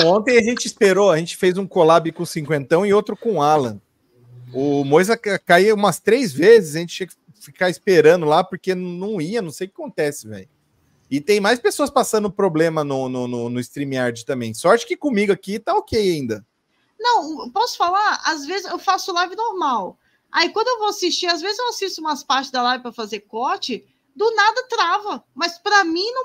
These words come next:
Speaker 2: mostrou travando, mas quando você
Speaker 1: Isso.
Speaker 2: assiste, trava. Acontece também?
Speaker 1: Acontece, acontece. Só que
Speaker 2: É
Speaker 1: agora
Speaker 2: muito
Speaker 1: o problema maior é que ele tá derrubando a galera.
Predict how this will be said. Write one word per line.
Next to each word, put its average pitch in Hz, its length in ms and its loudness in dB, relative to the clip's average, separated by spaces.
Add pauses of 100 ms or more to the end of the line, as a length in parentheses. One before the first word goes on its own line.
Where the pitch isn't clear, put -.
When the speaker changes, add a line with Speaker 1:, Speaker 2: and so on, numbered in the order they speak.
(100)
Speaker 2:
mostrou 427 280 -4
travando, 254 480 -6
mas 240 180 -10
quando 311 160 -14
você - 80 -2
Speaker 1:
Isso. 339 260 0
Speaker 2:
assiste, 349 240 -10
trava. 294 480 -4 (280)
Acontece 277 380 -6
também? 226 540 -8 (760)
Speaker 1:
Acontece, 113 640 -2
acontece. 110 540 -8 (200)
Só - 160 -4
que 160 80 0
Speaker 2:
É 175 40 8
Speaker 1:
agora 170 240 6
Speaker 2:
muito 233 80 0
Speaker 1:
o - 20 0
problema 220 340 6
maior 208 280 6
é 247 40 2
que - 80 -6
ele 349 160 -2
tá 285 120 0
derrubando 262 560 2
a 127 100 0
galera. 107 600 0